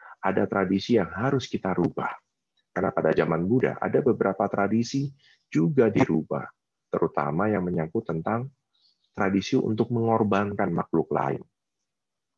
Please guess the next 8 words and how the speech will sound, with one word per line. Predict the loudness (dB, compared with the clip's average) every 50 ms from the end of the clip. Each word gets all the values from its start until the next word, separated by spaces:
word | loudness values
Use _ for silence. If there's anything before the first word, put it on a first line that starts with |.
| _ _ _ _
Di | _ -4 -2
sana | 0 0 2 2 4
dalam | 4 4 2 2 0
Kutta | -2 -4 -2 0 -2 0
dan | 0 0 -2 -2 -2
Tasuta. | -4 -4 -4 -2 -4 -4 -4 -6 -8 -8 -10 -14 _ _ _ _ _ _ _ _ _ _ _ _ _ _ _ _ _ _ _ _ _ _ _ _ _ _ _ _ _ _ _ _ _ _ _ _ _ _ _ _ _ _ _ _ _ _ _
Itu | -12 -6 0 2 2
yang | 4 2 2 -2 -4 -8 -10